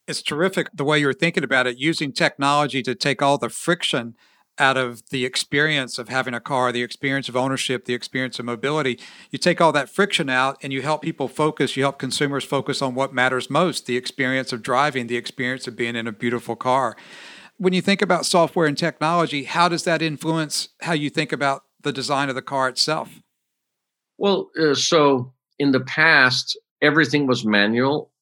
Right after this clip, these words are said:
Speaker 2: Today, I still do a drawing on a sketch, but then I give that to what we call digital modelers. They then create a digital model really quick within two weeks.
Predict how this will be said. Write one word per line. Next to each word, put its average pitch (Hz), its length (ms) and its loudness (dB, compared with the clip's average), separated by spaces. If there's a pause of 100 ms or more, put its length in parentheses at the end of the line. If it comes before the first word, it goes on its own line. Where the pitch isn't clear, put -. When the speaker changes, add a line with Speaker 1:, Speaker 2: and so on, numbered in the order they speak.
(220)
Speaker 2:
Today, 135 720 4 (180)
I 127 80 4
still 170 280 4
do 170 140 4
a 123 100 4
drawing 113 420 2
on 104 80 2
a 98 60 2
sketch, 107 600 0
but 107 140 -2
then 131 140 2
I 135 120 4
give 135 420 0
that 117 260 2 (140)
to 135 100 -2
what 117 160 0
we 113 100 -4
call 110 460 0
digital 131 460 0
modelers. 107 680 2 (760)
They 143 180 4
then 139 320 0
create 131 300 0
a 107 100 -2
digital 135 580 -2
model 101 320 0 (200)
really 143 300 2
quick 117 400 0 (200)
within 113 400 -2
two 147 240 0
weeks. 110 480 -4